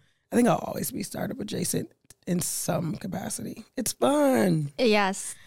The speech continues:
Speaker 1: It's, like, energizing. Like,
Speaker 2: It
Speaker 1: if I ever have a hard day in my emails or a hard day in D E I, I always hit up Scott, like, "Hey, what are you and the founders doing today?" <laughs>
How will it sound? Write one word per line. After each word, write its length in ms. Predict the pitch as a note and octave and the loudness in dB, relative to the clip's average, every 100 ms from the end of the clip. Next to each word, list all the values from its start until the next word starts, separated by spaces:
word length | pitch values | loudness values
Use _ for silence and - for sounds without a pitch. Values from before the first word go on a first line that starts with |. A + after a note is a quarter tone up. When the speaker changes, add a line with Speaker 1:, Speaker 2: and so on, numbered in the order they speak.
| - | -2
Speaker 1:
It's, 180 | - B3+ | 0 4
like, 240 | D4 - - _ | 6 4 0 _
energizing. 920 | C#4 D4 B3 A#3+ A3 G3 E3+ D3 C#3 | 8 8 8 8 8 8 6 8 6
Like, 160 | E3 E3+ | 6 6
Speaker 2:
It 40 | |
Speaker 1:
if 80 | F#3+ | 6
I 140 | G#3 | 6
ever 140 | - A3 | 8 8
have 160 | G#3 | 6
a 80 | F3+ | 6
hard 400 | D#3 F3 F#3 F3+ | 6 6 6 6
day 260 | E3 E3 E3+ | 8 8 8
in 80 | E3 | 8
my 160 | D#3 | 4
emails 720 | - F3+ F3 E3 E3 E3 E3 D3+ | 6 6 8 8 8 8 6 6
or 80 | |
a 100 | D3 | 4
hard 280 | D3 E3 D#3+ | 4 6 6
day 160 | D#3 D#3 | 6 4
in 80 | D3+ | 4
D 200 | D#3 D#3 | 4 4
E 40 | |
I, 380 | C#3+ C#3+ D3+ E3+ - - - | 4 4 4 2 -2 -20 -4
I 60 | - | 2
always 280 | A2+ G#3+ F#3 | 6 8 8
hit 120 | F3+ | 6
up 100 | E3+ | 4
Scott, 340 | - E3 E3 - | 2 2 2 2
like, 120 | D3 | 0
"Hey, 300 | D3+ C#3 - _ _ - A#3 | 2 0 -2 _ _ 0 6
what 120 | A3+ | 8
are 60 | B3+ | 10
you 120 | A#3+ | 8
and 80 | D3+ | 6
the 40 | |
founders 380 | - C3+ D3 D#3+ | 4 4 4 4
doing 240 | C3 B2 | 4 2
today?" 800 | - - - - A#3+ - - A#3+ | 0 4 4 6 2 0 -4 -8
<laughs> 40 | - | -8